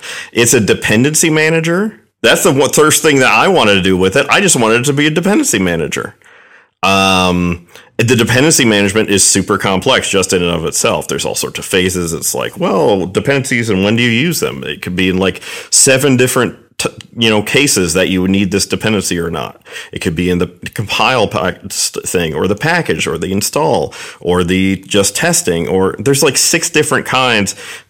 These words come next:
of states that the dependency could exist in. That's just the dependency stuff. And then there's all these other things that do stuff like compile and package and install and test and run and exec.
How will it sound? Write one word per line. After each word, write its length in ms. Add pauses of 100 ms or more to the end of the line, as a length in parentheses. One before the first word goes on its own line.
of 160
states 600
that 480
the 240
dependency 480
could 160
exist 420
in. 220 (240)
That's 200
just 220
the 80
dependency 560
stuff. 380 (260)
And 140
then 100
there's 160
all 220
these 160
other 180
things 240
that 160
do 140
stuff 320
like 160
compile 840 (220)
and 180
package 680
and 180
install 720
and 200
test 540
and 340
run 540 (320)
and 240
exec. 580